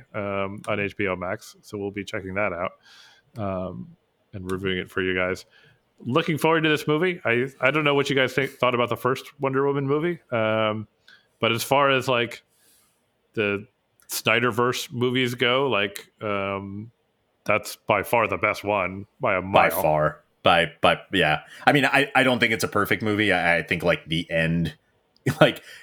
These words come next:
Speaker 2: the end, the, the climax of Wonder Woman feels like it devolves a little more into, like, the rest of the Snyderverse things where it gets all dark and I'm not in love with, like, the final villain.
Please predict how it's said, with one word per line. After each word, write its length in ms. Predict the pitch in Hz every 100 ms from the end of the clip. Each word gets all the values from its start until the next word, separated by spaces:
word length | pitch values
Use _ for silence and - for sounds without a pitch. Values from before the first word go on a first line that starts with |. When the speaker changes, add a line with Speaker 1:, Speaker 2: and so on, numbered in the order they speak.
| - -
Speaker 2:
the 160 | 127
end, 300 | 127 123 123 113
the, 240 | 120 107
the 100 | 120
climax 800 | - - 120 120 120 117 - -
of 220 | 117 -
Wonder 220 | 117 107
Woman 420 | 107 107 107 104 101 _ - -
feels 280 | 107 101
like 120 | 101 92
it 100 | 82
devolves 480 | 87 92 90 87
a 60 | 90
little 220 | 90 90
more 260 | 90 90 87
into, 180 | 82 85
like, 380 | 82 78 - -
the 160 | 92 87
rest 400 | 85 82 - -
of 160 | 82 -
the 60 |
Snyderverse 640 | 85 - 85 85 82 85 -
things 260 | 87 90
where 240 | 80 78 78 _ - -
it 100 | 95
gets 220 | 92 110 113
all 200 | 101 80
dark 360 | 87 87 85
and 100 | 80
I'm 240 | 80 80 80
not 300 | 85 80 - _ _ _ _ _ -
in 180 | 101
love 340 | 87 85 85 82
with, 200 | 80 78
like, 260 | 80 76
the 80 | -
final 360 | - 80 78 76
villain. 420 | 78 80 82 85